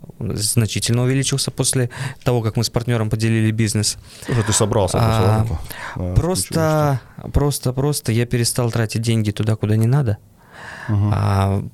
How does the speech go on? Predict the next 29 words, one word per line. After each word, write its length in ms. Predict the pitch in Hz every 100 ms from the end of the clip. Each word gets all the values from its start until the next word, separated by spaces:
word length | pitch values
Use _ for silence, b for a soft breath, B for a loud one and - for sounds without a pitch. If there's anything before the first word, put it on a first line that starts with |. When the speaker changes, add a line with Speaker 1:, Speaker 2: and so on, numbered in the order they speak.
| -
Speaker 1:
поменял 440 | 117 120 131 123
полностью 460 | 110 127 120 107 110
систему 360 | 110 - 117
мотивации 420 | 110 - 113 110 107
сотрудникам. 640 | - 110 147 139 - 90 -
Speaker 2:
Мгм. 300 | 104 101 110 B B B B B
Speaker 1:
Вот. 520 | - 98 110 98 -
И, 640 | - - 127 135 139 131 117 -
а, 280 | 120 110 107
за 120 | 107
счет, 420 | 104 - 135 - - - B B B B B B -
а, 460 | - 117 110 110 110 -
качества 500 | 123 110 - - 98
работы, 480 | 107 139 170 101 101
то 100 | -
есть 160 | 90 -
оно 140 | 104
все 580 | 113 - 104 101 90 - - -
выстрелило 640 | - 107 104 - - 90
совсем 340 | 92 95 - 98
в 20 |
других 280 | 92 92 95
цифрах. 460 | - - - - - B B 147 -
То 80 |
есть 120 | 110 -
если 180 | 113 127
раньше 500 | 131 120 - 110 101 B 131 -
мы 100 | 110
строили 760 | - 123 120 110 107 104 101